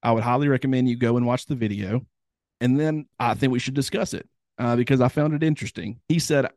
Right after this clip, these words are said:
someone a-, first of all, the question was phrased, "Do you think that, you know, all these other schools,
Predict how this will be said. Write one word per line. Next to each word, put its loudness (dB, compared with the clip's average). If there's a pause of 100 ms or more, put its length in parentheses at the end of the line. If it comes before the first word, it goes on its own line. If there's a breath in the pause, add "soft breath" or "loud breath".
(120)
someone 0
a-, -4
first -2
of 2
all, 2
the -2
question 0
was -2
phrased, -4 (680)
"Do -2
you 0
think -4
that, 0
you 2
know, 2
all 4
these 2
other 0
schools, -8